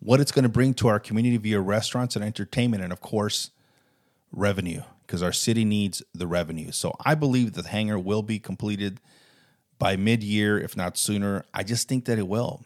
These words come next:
in terms of building it. Now, having it completely full with tenants in terms of restaurants and shops, whatever it's gonna be. I don't know. That, that's, that's out of, you know, a lot of people's control. It has to do with what people are gonna want and how it's gonna look. But I think that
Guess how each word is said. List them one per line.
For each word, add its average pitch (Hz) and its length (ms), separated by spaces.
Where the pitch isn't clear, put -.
in 92 100
terms 110 260
of 78 220
building 107 360
it. 80 140
Now, 90 380
having 131 320
it 131 320
completely 123 720
full 131 560
with 104 340
tenants 135 520
in 101 100
terms 107 300
of 90 200
restaurants 117 560
and 95 160
shops, 110 380
whatever 107 240
it's 113 80
gonna 117 180
be. 123 240
I 123 80
don't 123 120
know. 107 220
That, 90 180
that's, - 280
that's - 360
out 98 140
of, 90 100
you 95 120
know, 85 100
a 80 40
lot 95 180
of - 60
people's 92 220
control. 90 320
It 90 40
has 95 100
to 92 80
do 90 140
with 85 160
what 92 120
people 104 200
are 90 40
gonna 87 160
want 87 340
and 85 80
how 85 140
it's 85 100
gonna 85 180
look. 98 340
But 90 280
I 92 120
think 98 280
that 87 220